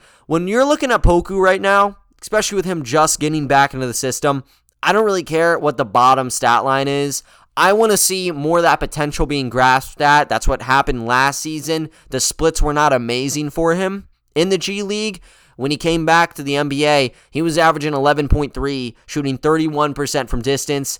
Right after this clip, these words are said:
and had way better shooting splits than what he did, uh, in his product with the Blue. So it's fine by me. I think the one thing is just consistency. I don't know if, uh, Poku's gonna be the guy where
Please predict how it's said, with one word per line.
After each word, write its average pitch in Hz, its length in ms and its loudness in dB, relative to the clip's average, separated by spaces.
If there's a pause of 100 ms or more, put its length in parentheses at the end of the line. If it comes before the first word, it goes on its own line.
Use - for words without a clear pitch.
(120)
and 143 140 -2
had 147 180 0
way 175 240 4
better 151 240 4
shooting 135 320 -6
splits 139 300 -4
than 143 140 -2
what 143 120 2
he 135 140 -10
did, 127 380 -2 (280)
uh, 113 240 -4
in 151 140 0
his 143 100 -4
product 139 500 2
with 127 200 -6
the 117 80 0
Blue. 120 380 0
So 139 380 2 (380)
it's 254 140 -4
fine 185 260 4
by 165 140 0
me. 156 320 -4 (200)
I 143 100 4
think 156 360 -2
the 147 100 2
one 147 300 0
thing 151 300 -2
is 135 240 -6
just 143 240 -4
consistency. 139 800 -6 (300)
I 147 120 2
don't 170 180 0
know 165 320 4
if, 143 120 -4 (200)
uh, 127 160 0
Poku's 151 420 0
gonna 151 140 -2
be 147 80 -4
the 139 100 -2
guy 135 380 4
where 127 440 0